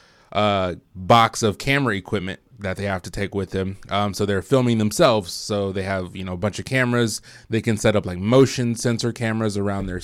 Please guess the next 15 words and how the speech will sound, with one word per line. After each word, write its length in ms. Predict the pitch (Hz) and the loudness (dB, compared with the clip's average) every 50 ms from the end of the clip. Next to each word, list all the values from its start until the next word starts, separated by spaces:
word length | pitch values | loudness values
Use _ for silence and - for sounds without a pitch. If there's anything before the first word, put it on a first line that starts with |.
| - - - | -10 -8 -6
their 140 | 110 95 90 | -6 -6 -6
campsites 680 | - - 131 127 107 - - 123 110 107 107 104 - | -2 -2 -2 -2 -2 -2 -2 0 0 0 0 -2 -4
and 140 | 104 98 90 | -8 -6 -6
things 240 | 104 101 101 92 98 | -4 -6 -4 -4 -4
like 160 | 95 92 85 | -6 -6 -4
that. 260 | 104 98 98 98 92 | -4 -4 -4 -4 -4
So 300 | - - 98 95 92 90 - - - - - - - | -4 -2 -2 -2 -2 -4 -8 -14 -20 -20 -20 -10 -2
they 140 | 104 117 135 | 2 6 6
are 120 | 143 143 | 6 6
completely 520 | 135 - 143 120 110 131 131 110 104 113 110 | 6 4 0 0 2 2 0 2 2 2 2
alone, 520 | 104 104 104 110 110 110 110 110 101 - - - - - - - | 4 4 4 4 2 2 0 0 -2 -6 -10 -20 -20 -20 -20 -10
um, 200 | - 95 95 98 | -8 -6 -4 -2
out 200 | 92 104 107 98 95 | 2 2 2 2 2
here 220 | 104 104 101 101 | 0 0 0 0
and, 220 | - - 90 80 | -2 -4 -6 -8